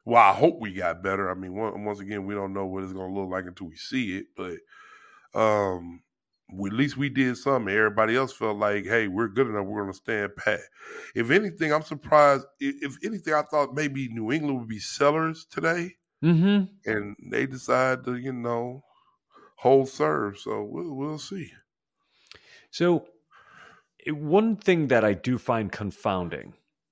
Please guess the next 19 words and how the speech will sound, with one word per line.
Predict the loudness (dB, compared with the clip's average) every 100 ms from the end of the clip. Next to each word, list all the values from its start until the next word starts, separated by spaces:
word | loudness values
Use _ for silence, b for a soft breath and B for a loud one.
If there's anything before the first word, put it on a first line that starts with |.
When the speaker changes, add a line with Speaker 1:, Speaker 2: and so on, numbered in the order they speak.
| _ _ _ _ _
Speaker 1:
Okay. | -4 -2
Speaker 2:
the | -2
Commanders | -2 0 0 0 -2 -2
traded | 0 2 2 -2
Montez | -2 0 0 0
Sweat | 2 2 2
to | 0
the | -6
Bears | -2 2 2 0 -2 -4 -8 _ _ _ _ _ -16
Speaker 1:
Mm-hmm. | -14 -14 -14 -14 -16 _ _ _ _ _ _ _ _ _ _ _ -2
Speaker 2:
and | 2 4
are |
receiving | 4 4 2 0 0 0 0
a | 0
second | 2 2 0 -2 0
round | 0 0 -4
pick. | -8 -10 -10 -18 _ _ _ _ _ _ _ _ _ _ _ _ _ _ _ _ _ _ 0
And | 0 2
also, | 4 4 4 4 4 4 2 0